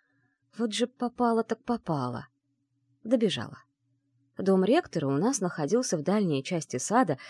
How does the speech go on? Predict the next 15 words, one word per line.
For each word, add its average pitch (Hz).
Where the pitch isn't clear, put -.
за 196
административным 180
корпусом. -
И 320
адепты 240
сюда 190
никогда 165
нос 143
не 135
совали. 123
Как 196
говорится, 151
подальше 147
от -
начальства, 294